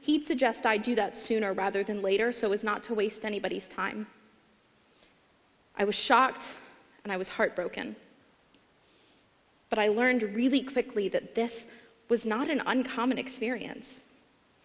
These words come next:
The Society of Women in Engineering ran the numbers for us from two thousand eighteen.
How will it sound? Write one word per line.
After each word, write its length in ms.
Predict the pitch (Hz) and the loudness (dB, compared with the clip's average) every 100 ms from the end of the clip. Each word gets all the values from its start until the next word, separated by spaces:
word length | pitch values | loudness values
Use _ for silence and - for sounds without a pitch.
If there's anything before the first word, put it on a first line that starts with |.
| - - _ _ _ | -20 -20 _ _ _
The 80 | 269 | 0
Society 540 | 262 311 330 349 381 370 | 2 2 6 8 8 8
of 100 | 285 | 6
Women 240 | 294 302 | 6 6
in 80 | 285 | 6
Engineering 560 | 254 247 247 226 220 | 6 4 4 4 4
ran 180 | 214 208 | 4 4
the 60 | 233 | 4
numbers 380 | 196 185 196 - | 4 2 0 2
for 180 | 202 | 2
us 240 | 180 233 - | 4 0 -2
from 220 | 233 214 | -4 -2
two 160 | 240 214 | -2 2
thousand 320 | 190 196 196 | 2 0 -4
eighteen. 440 | 165 - 143 - | -4 -6 -8 -8